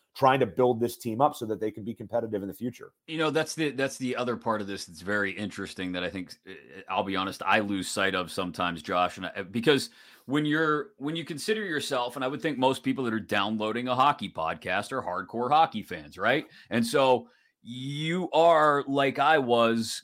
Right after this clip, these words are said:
Speaker 2: going to go to student rush games, even if Rico Fata is the main attraction, right? Like,
Speaker 1: Fifteen
Speaker 2: that's
Speaker 1: bucks right on the glass, man. It was
Speaker 2: Yeah,
Speaker 1: great.
Speaker 2: baby. That, it was the best back in the day. But for people who are, to your point, you, you brought up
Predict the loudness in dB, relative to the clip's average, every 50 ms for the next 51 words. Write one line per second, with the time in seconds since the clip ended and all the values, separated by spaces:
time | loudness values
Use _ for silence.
0 | -6 2 4 4 4 4 2 0 0 -2 -4 -2 2 4 4 4 4 2 -2 -4
1 | -4 -4 -4 -4 -6 -4 0 0 2 2 0 -4 -4 0 0 0 0 0 -4 -6
2 | -4 -2 -2 0 -2 -2 -4 -4 -4 -2 0 0 0 0 0 -2 -2 0 0 0
3 | 0 -2 -2 -2 -2 0 2 2 2 2 0 -2 -2 -6 -8 -8 -8 -4 -4 -4
4 | -4 -4 -8 -4 0 2 2 2 2 0 -10 -10 -6 2 4 6 6 6 6 6
5 | 6 6 6 6 4 _ _ -20 -20 _ _ _ -2 4 6 8 8 8 6 6
6 | 4 6 10 12 12 12 10 6 6 8 10 12 12 10 8 8 8 10 12 12
7 | 12 12 10 4 0 2 4 4 4 4 4 4 4 6 6 8 8 10 12 10
8 | 10 10 6 2 0 -2 0 -2 -2 -2 -2 -2 -2 0 -2 0 0 2 2 2
9 | 2 0 0 2 4 6 6 6 4 2 0 0 2 4 4 4 4 0 -4 _
10 | _ _ _ _ _ 2 2 2 2 2 -2 -2 -2 -2 -8 -8 -8 -8 -8 -6
11 | -6 0 2 2 2 2 0 0 0 0 2 2 4 4 6 4 4 2 -2 -6
12 | _ _ -10 -8 -6 -4 -4 -6 -6 -6 -6 -6 -6 -6 -8 -12 -12 -12 -12 -14
13 | -10 -6 -4 -2 0 0 0 0 -2 _